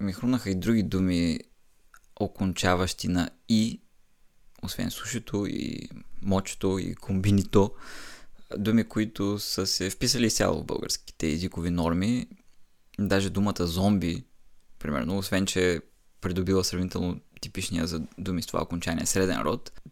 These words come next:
тя е проявила и допълнителен словообразователен потенциал, а, пораждайки чудесната дума „зомбирам се“. По една случайност, малко след като записахме разговора, една моя приятелка ми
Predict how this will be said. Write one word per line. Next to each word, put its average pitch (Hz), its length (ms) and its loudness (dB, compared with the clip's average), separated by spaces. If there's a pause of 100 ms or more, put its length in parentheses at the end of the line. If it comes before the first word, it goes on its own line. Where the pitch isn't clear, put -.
тя 107 180 2
е 120 120 2
проявила 120 480 0
и 120 180 0
допълнителен 110 640 2
словообразователен 92 960 -2 (460)
потенциал, 98 680 2 (180)
а, - 100 -8
пораждайки 104 680 -2 (360)
чудесната 127 440 2
дума 117 340 4
„зомбирам 95 640 0 (360)
се“. - 220 -4 (840)
По 117 120 8
една 123 180 8
случайност, 147 760 4
малко 120 360 4
след 123 220 2
като - 220 -4
записахме 107 460 0
разговора, 104 600 2
една 101 180 0
моя 104 200 0
приятелка 101 680 -2
ми 95 380 -2